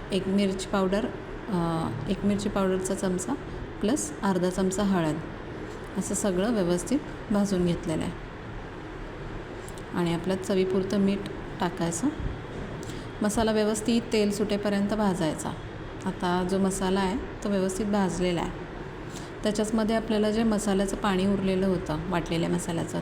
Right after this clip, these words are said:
ते सुद्धा घातलं आहे आणि गरम पाणीसुद्धा घातलं आहे, आपल्याला जशी कन्सिस्टन्सी पाहिजे ग्रेव्हीची, त्या हिशोबाने. व्यवस्थित उकळी आल्यानंतर त्याच्यामध्ये ना बनवलेल्या ज्या आपण श-, अ, शेंगोळ्या आहेत, त्या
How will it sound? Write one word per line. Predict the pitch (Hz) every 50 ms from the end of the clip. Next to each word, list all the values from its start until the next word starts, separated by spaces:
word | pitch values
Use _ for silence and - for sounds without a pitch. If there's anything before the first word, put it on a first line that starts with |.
| - -
ते | 190 180
सुद्धा | 170 - 185 185 196 196
घातलं | 202 208 190 196 - 165 180
आहे | 254 - - - - - - - - -
आणि | 175 175 175 180
गरम | 175 180 190 180 185 196
पाणीसुद्धा | 196 - 208 190 185 185 190 190 180 180 190
घातलं | 190 196 190 180 - - 160
आहे, | 175 254 247 - -
आपल्याला | - 170 - 170 170 170
जशी | 170 170 175 170 -
कन्सिस्टन्सी | 196 202 202 180 175 175 170 - - 190 180 175 - 202
पाहिजे | 202 - 196 175 165 - - 180
ग्रेव्हीची, | 180 180 170 160 160 165 - - 240 302
त्या | - - - - 196 175
हिशोबाने. | 170 160 160 - 180 165 160 151 151 156 156 - - - - - - - - - - - - - - - - - - - - - - - - - - - - -
व्यवस्थित | 208 196 190 196 190 196 - 220 196 214
उकळी | 214 202 - 190 185 196
आल्यानंतर | 202 185 185 185 180 180 180 190 208 214 - - 170 202 - - - - - - - - - - - - -
त्याच्यामध्ये | 190 175 - 196 185 196 202 214 208
ना | 190 175 180 226 233 -
बनवलेल्या | 196 180 196 190 185 185 185 185 196 196 202 202
ज्या | 196 208 214
आपण | 208 208 208 208 202
श-, | - -
अ, | - - 180 170 160 165 - - - - - -
शेंगोळ्या | - 202 185 175 175 180 185 190 190
आहेत, | 180 180 170 156 - - - - - - - -
त्या | - -